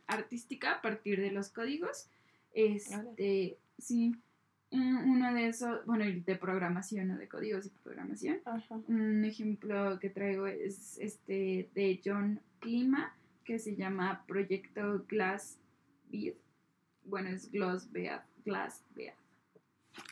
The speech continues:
Speaker 1: Este, es, este, la interacción de, del sonido,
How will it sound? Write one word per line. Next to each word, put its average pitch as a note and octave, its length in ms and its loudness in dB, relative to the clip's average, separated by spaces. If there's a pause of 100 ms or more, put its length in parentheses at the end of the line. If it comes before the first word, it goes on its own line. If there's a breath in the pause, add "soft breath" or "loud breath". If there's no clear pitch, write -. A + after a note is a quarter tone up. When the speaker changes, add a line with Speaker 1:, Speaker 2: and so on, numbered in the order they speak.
(840)
Speaker 1:
Este, G3+ 960 0
es, A3 380 2
este, F#3+ 640 -2 (600 soft breath)
la G#3 320 2
interacción G#3 800 0
de, G3 440 0
del G3 340 0
sonido, G3 520 0